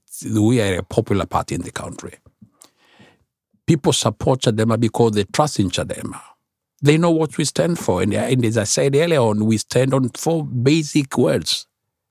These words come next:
freedom, justice, democracy, and people-centered development.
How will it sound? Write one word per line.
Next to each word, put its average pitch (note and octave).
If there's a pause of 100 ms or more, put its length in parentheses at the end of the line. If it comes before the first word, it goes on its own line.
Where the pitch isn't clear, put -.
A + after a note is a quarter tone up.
(240)
freedom, C#3 (540)
justice, - (580)
democracy, B2+ (640)
and D3+
people-centered F3+
development. E3+